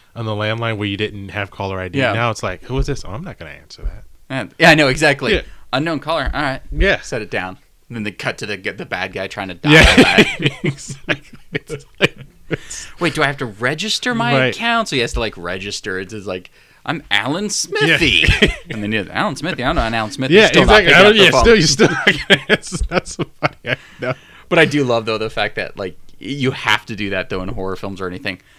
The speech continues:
Speaker 2: "No cell service." All right, cool.
Speaker 1: Yeah.
Speaker 2: We're letting the audience know there's no out.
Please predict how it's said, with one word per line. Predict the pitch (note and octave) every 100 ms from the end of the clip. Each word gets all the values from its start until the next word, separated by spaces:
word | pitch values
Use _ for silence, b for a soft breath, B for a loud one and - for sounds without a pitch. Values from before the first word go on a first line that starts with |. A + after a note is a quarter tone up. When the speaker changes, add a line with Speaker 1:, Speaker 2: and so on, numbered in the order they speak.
| b
Speaker 2:
"No | G3+ A3
cell | - B3+ G#3
service." | C3 A2 B2+ C#3 - _ -
All | C#3
right, | A2+ F#2
cool. | D3 A#2
Speaker 1:
Yeah. | D#2+ -
Speaker 2:
We're | C3 C3+
letting | C#3 D3
the | D3+ C#3
audience | A#2 C3 C#3 B2+ -
know | B2 A#2+ G#2+ G2 _ _ _
there's | A#2 A2+
no | A2+ G#2+ -
out. | F2+ C#2 -